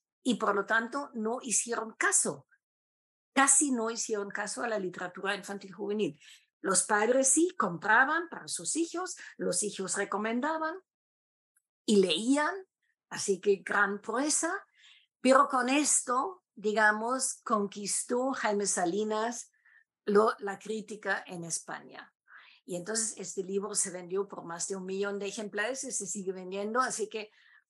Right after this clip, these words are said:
albricias también en aquella época, eh, entonces en, en Alfaguara publicábamos como treinta a cuarenta libros infantiles al año y casi todos eran traducciones,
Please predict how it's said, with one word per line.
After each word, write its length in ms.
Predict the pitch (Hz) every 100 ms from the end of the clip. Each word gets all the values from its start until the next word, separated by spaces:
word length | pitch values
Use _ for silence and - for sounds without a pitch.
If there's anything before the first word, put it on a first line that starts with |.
| _ _ _ _ -
albricias 680 | 214 202 247 285 - 175 -
también 640 | 202 202 214 247 254 302 - _ _ _ _ _ _
en 160 | 208 190
aquella 380 | 180 202 196 202
época, 640 | 196 220 233 247 - - _ _
eh, 400 | 202 180 165 160 165
entonces 460 | 170 - 202 220
en, 380 | 202 170 165 -
en 160 | 156 156
Alfaguara 580 | 160 185 180 190 226
publicábamos 760 | - 190 165 165 165 196 214 -
como 580 | 214 202 165 151 - _ _ _ _ _ _ _
treinta 340 | 220 214 214 233
a 80 |
cuarenta 380 | 220 208 214 214
libros 340 | 214 208 220 220
infantiles 560 | 180 185 208 254 254
al 120 | 160
año 480 | 165 - 285 170 165 _ _ - - _ _ _
y 420 | 226 226 254 294 415 _ _ _ _ _ _ _ _ _ _ _ _ _ _ _ _ -
casi 280 | 220 214 220
todos 300 | 226 247 240
eran 300 | 214 196 170
traducciones, 960 | 180 180 175 - 277 185 139 - -